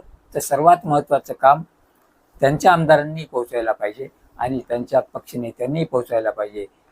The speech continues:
ते म्हणजे पहिल्यांदा शिवसेना फोडली आणि दुसऱ्यांदा राष्ट्रवादी फोडली, तिसऱ्यांदा काँग्रेसचेही काही मातब्बर फोडले आणि तेच जनतेला भावलेलं नाही.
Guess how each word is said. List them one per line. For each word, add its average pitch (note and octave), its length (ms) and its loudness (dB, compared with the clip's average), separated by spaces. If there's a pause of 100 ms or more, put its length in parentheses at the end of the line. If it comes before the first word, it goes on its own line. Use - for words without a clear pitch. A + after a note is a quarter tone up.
(200)
ते E3 120 4
म्हणजे G#2+ 400 -6 (360)
पहिल्यांदा B2 560 0
शिवसेना C3+ 540 -4
फोडली A#2 420 -10 (360)
आणि C3 180 0
दुसऱ्यांदा A#2+ 680 -4 (400)
राष्ट्रवादी C3+ 800 2
फोडली, - 380 -20 (540)
तिसऱ्यांदा E3 600 4 (420)
काँग्रेसचेही D#3 720 4
काही E3+ 220 4
मातब्बर B2+ 580 0 (120)
फोडले G#2+ 320 -10 (320)
आणि B2 200 -6 (180)
तेच F3+ 280 2
जनतेला A#2+ 560 -4 (360)
भावलेलं C3+ 680 2
नाही. G#2+ 280 -12